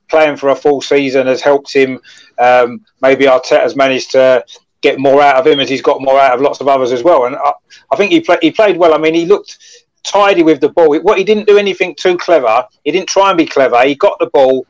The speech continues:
and passed it quickly, kept us possession of the ball, kept the ball moving and stuff like that. And it was great to see. And, you know, it's almost eased a little bit of pressure on me.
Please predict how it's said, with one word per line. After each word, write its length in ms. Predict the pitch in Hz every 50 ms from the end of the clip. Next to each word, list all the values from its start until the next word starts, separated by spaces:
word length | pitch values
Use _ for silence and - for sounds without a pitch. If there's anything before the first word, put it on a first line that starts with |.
| _ _ _ _ _ _ 139
and 300 | 139 147 143 143 - -
passed 320 | - 170 170 165 160 - -
it 100 | 156 -
quickly, 520 | - - 160 160 - - 139 131 127 120 -
kept 300 | - - - - - 170
us 100 | 160 -
possession 500 | _ 156 139 139 151 139 - 143 143 139
of 80 | 131
the 60 | 139
ball, 380 | 123 - 139 135 135 135 131 - - - _ _ _
kept 220 | - 180 180 -
the 80 | - 139
ball 200 | 143 156 147 143
moving 440 | 139 147 143 143 139 139 143 131 131
and 80 | 127
stuff 220 | - - 135 - -
like 120 | 135 131
that. 140 | 139 131 123
And 80 | 127 139
it 80 | 147
was 100 | 151 139
great 260 | - 220 214 180 151 - - _
to 80 | -
see. 200 | - 190 160 139
And, 160 | 127 123 120 - _ _ _ _ -
you 60 | 175
know, 280 | 170 160 160 156 160 - - _ _ _
it's 220 | - - 185 - -
almost 400 | 220 226 214 196 190 170 - -
eased 300 | 196 202 220 208 175 196
a 40 |
little 160 | 190 190 165 165
bit 140 | 175 160
of 80 | - -
pressure 320 | - 208 208 - - 175
on 140 | 151 143 139
me. 280 | 127 107 107 123 131